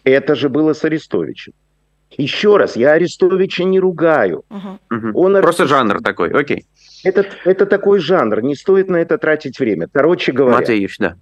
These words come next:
Speaker 3: Да, да, да.
Speaker 1: война, ещё последняя
Speaker 2: Мгм.
Speaker 1: фраза. Война всё расставила на свои места. То есть Арестович ушёл, он щас ведёт эфиры и так далее. Но информационную картину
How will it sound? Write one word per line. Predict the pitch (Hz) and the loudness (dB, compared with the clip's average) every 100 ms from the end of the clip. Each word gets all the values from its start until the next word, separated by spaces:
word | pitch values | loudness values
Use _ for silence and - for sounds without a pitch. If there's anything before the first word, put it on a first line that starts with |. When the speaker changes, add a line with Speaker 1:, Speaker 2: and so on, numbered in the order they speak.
| _ | _
Speaker 3:
Да, | - | 0
да, | 92 | 2
да. | 147 | 4
Speaker 1:
война, | 143 160 180 170 | 4 4 2 0
ещё | 120 - 123 | -2 -2 -2
последняя | 98 117 127 110 104 92 | 0 -2 -2 -2 -2 -2
Speaker 2:
Мгм. | |
Speaker 1:
фраза. | 98 73 85 | -2 -4 -2
Война | 90 131 185 | 0 0 0
всё | 190 - 170 | -2 0 2
расставила | 156 - 143 131 127 | 2 2 2 2 0
на | 113 | 0
свои | 113 117 110 | -2 -2 -2
места. | 95 95 - - - - - - | -2 -6 -6 -8 -8 -14 -14 -2
То | 156 | 0
есть | 127 - | 0 -4
Арестович | 120 123 - 196 196 - | -2 -2 2 2 2 -2
ушёл, | 95 - 82 87 | -6 -4 -4 -2
он | 160 196 | 0 0
щас | - 139 - - | 0 0 -2 -8
ведёт | 92 107 117 117 117 110 | -10 -6 -6 -2 -2 -2
эфиры | 92 143 185 175 | -6 -2 0 0
и | 123 | 0
так | 139 123 123 | 0 -2 0
далее. | 120 87 80 - - _ | 0 2 -4 -8 -20 _
Но | 139 151 147 | 2 2 2
информационную | 170 165 - 151 151 151 - 160 135 104 95 | 0 -2 0 0 2 -2 -2 0 2 0 -2
картину | 127 110 - 196 196 104 | -4 -6 -4 -2 0 -2